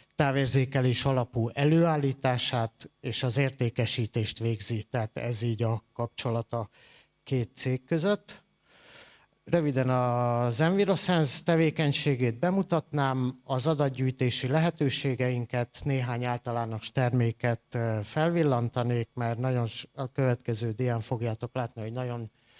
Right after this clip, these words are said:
sok ágazatnak dolgozunk. Majd természetesen egy hosszabb lélegzetvételben az erdészeti termékek jelenlegi állapotáról, illetve a fejlesztési lehetőségekről, a jövőről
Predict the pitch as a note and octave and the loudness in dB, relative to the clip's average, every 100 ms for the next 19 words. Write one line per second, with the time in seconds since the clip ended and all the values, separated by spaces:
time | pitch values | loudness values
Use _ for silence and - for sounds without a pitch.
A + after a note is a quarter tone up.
0 | - _ _ - B2+ - - C3 B2+ A#2+ | -20 _ _ -6 -6 -6 -6 -4 -2 -2
1 | A#2 A#2 - A#2 G#2+ B2 C#3+ E3 D#3 G#3 | -2 -4 -4 -6 -2 -2 2 2 2 2
2 | G#3 - - _ - _ _ _ _ _ | 0 -6 -20 _ -20 _ _ _ _ _
3 | _ - - D3+ D3 C#3 - _ - D3 | _ -20 -2 2 2 -2 -12 _ -2 2
4 | C3+ B2+ C#3+ C#3+ A#2 C3 C3 - B2+ - | 2 0 -2 -2 -2 -2 -2 -2 -4 -2
5 | - A#2 A#2 C3+ B2+ A#2+ - A2+ C3 C3 | -2 -4 0 0 0 0 -4 -4 -2 0
6 | C#3 B2 B2 A#2 C#3+ C#3 B2 A#2+ A#2 - | 0 0 0 0 0 0 0 -2 -2 -6
7 | - C#3 B2+ B2+ A#2+ C3 B2 - _ - | 0 0 2 0 0 -2 -2 -8 _ -20
8 | - - - - - - _ _ _ _ | -20 -20 -20 -20 -20 -20 _ _ _ _
9 | _ _ _ _ _ B2+ C#3 C#3 C3 C3 | _ _ _ _ _ 0 2 2 2 0
10 | A#2+ B2 A#2 A#2+ A#2+ A#2+ A#2+ A2 - - | 2 2 4 4 4 2 2 0 -4 -4
11 | C#3 D3 E3+ G3+ F#3 F#3 D3 C3 B2+ B2+ | 0 2 2 0 0 2 2 2 2 2
12 | B2 A#2 A#2+ G#2+ C3 B2 A#2 - - A2+ | 2 0 0 0 2 2 2 0 -2 0
13 | - - - - B2+ A2+ A2+ B2+ B2 - | 0 -2 -2 -4 -2 -2 2 2 2 2
14 | A#2+ - A#2+ A2+ A2 - G#2+ A2 A2+ A2 | 0 0 -2 -2 -4 -2 0 2 0 0
15 | A2 A2 A2+ A2+ A2+ | 0 0 -2 -4 -6